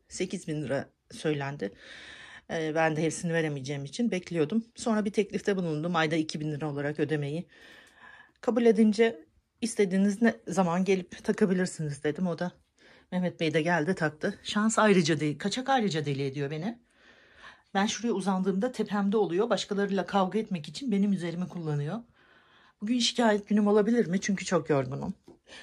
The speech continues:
Başka kime edebilirim? Size etmeliyim. Ben bu kış bu kadar kediyi hayatımda ilk kez yaşayacağım tabii ki. Geçen sene yaşadım fakat geçen sene bir düzen yoktu. E, bir de ev işi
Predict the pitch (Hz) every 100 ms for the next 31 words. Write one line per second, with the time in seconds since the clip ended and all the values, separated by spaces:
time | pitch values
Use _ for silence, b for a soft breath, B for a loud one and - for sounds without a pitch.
0 | B 190 - 175 - 175 143 143 139 151
1 | 196 - 156 143 - 143 165 226 170 180
2 | 190 196 - 190 - - - 175 170 170
3 | 147 156 160 151 151 156 156 175 - 131
4 | 139 127 139 135 131 139 120 113 - -
5 | B B B B B B B 180 185 170
6 | 165 165 160 156 156 254 269 202 160 147
7 | 156 156 170 151 170 165 151 147 147 170
8 | 170 139 127 226 226 B B B B _
9 | - 143 151 - 170 - 156 165 156